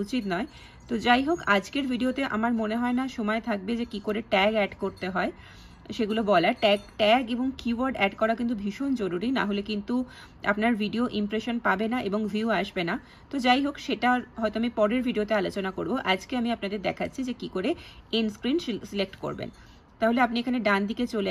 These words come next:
আসবেন। ডান দিকে চলে এলে এখানে দেখুন আসছে visibility public, তারপর আসছে হচ্ছে restriction none, তারপর আসছে হচ্ছে subtitle, কিছু এখানে নেই, এবং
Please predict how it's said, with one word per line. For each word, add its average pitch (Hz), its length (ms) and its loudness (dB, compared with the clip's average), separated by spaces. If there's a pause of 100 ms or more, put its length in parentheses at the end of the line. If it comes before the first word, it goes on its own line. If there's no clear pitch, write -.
আসবেন। 214 260 0 (120)
ডান 180 120 2 (100)
দিকে 214 160 -2 (100)
চলে 185 240 -2
এলে 202 100 -2 (100)
এখানে 202 200 -2 (100)
দেখুন 220 220 -4 (140)
আসছে - 280 -4 (680)
visibility 208 520 2 (160)
public, 196 420 2 (120)
তারপর 180 280 0 (120)
আসছে 185 240 -6
হচ্ছে 196 160 -6 (140)
restriction 190 520 -6 (140)
none, 196 180 2 (160)
তারপর 180 300 0 (120)
আসছে - 220 -10
হচ্ছে 190 240 -6
subtitle, 180 580 -2 (100)
কিছু 196 240 -6
এখানে 185 200 -6 (120)
নেই, 208 140 0 (480)
এবং 196 100 -2